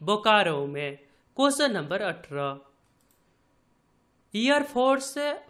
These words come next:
फ्लाइंग कॉलेज कहाँ स्थित है? एयरफोर्स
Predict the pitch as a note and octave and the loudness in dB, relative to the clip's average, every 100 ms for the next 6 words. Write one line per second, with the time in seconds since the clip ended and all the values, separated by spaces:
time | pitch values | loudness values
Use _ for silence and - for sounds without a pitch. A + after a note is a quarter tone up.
0 | - G#3+ A#3 B3+ C#4 C#4 B3+ A3+ D#3+ D#3+ | -4 2 4 2 0 0 2 2 0 -4
1 | F3 - C#4+ - _ A3 A3 C4 C#4+ A3+ | -6 -12 -12 -14 _ 4 4 4 2 0
2 | - C4 C4+ C#4 B3 E3+ - - _ _ | -4 -6 -4 2 2 2 -4 -20 _ _
3 | _ _ _ _ _ F#3 A#3+ C4 C4 B3+ | _ _ _ _ _ -2 2 2 0 0
4 | C4 C4+ - | 2 2 -2